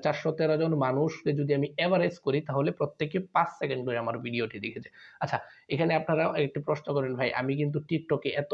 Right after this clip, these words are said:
অ্যাক্টিভ না, আমি অ্যাক্টিভলি ভিডিও আপলোড করি না TikTok-এ, সেক্ষেত্রে আমার এই TikTok অ্যাকাউন্টটি একদমই ডাউন অবস্থায় আছে।"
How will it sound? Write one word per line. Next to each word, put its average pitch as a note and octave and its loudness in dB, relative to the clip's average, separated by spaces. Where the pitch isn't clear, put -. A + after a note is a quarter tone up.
অ্যাক্টিভ C3 -2
না, B2 2
আমি B2+ 0
অ্যাক্টিভলি D3+ 0
ভিডিও C#3 2
আপলোড B2+ 0
করি C3+ 4
না C3+ 2
TikTok-এ, B2+ -2
সেক্ষেত্রে D3 0
আমার C3 0
এই D3+ 4
TikTok D#3 0
অ্যাকাউন্টটি C#3 0
একদমই C3+ 2
ডাউন C3 2
অবস্থায় A#2+ -4
আছে।" - -6